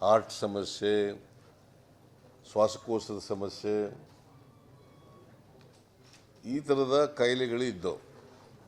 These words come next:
ಆ, ಬ್ಲಡ್ ಪ್ರೆಷರ್, ಡಯಾಬಿಟಿಕ್, ಈ ಥರದ ಸಮಸ್ಯೆಗಳಿದ್ದವು.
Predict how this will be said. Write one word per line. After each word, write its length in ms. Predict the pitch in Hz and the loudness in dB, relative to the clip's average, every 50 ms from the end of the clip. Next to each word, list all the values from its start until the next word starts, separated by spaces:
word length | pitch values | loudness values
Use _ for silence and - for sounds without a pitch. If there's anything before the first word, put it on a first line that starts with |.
| - - - 104 | -14 -8 -4 -2
ಆ, 200 | 107 107 104 101 | 0 0 -2 -2
ಬ್ಲಡ್ 360 | 90 80 95 110 110 107 - | -4 -4 -2 -4 -4 -4 -4
ಪ್ರೆಷರ್, 680 | - 110 104 92 87 98 101 101 101 101 92 - - - - - - - - - - - - _ - - - - - - _ - - _ - - - - - - - - - - - - | -4 -2 -2 0 0 2 2 2 2 2 0 -2 -6 -14 -20 -20 -20 -20 -20 -20 -20 -20 -20 _ -20 -20 -20 -20 -20 -20 _ -20 -20 _ -20 -20 -20 -20 -20 -20 -20 -20 -20 -20 -4 0
ಡಯಾಬಿಟಿಕ್, 680 | 104 110 113 117 107 104 107 90 104 101 101 104 98 - - - - - - - - - - - - - - - - - - - - - - - _ - - - - - - - - 110 | 4 4 6 4 4 2 -2 -2 -2 -2 -2 -2 -4 -8 -12 -18 -18 -18 -18 -18 -18 -20 -20 -20 -20 -20 -20 -20 -20 -20 -20 -20 -20 -20 -20 -20 _ -20 -20 -20 -20 -20 -20 -20 -12 -10
ಈ 120 | 123 135 | -10 -8
ಥರದ 220 | 135 127 127 117 127 | -6 -4 -4 -4 -4
ಸಮಸ್ಯೆಗಳಿದ್ದವು. 1300 | - - 110 101 107 107 101 - 107 98 101 98 95 85 73 82 98 117 127 - - - - - | -4 -4 -4 -2 -2 -4 -6 -6 -8 -8 -6 -6 -8 -8 -6 -4 -4 -4 -4 -6 -8 -14 -18 -20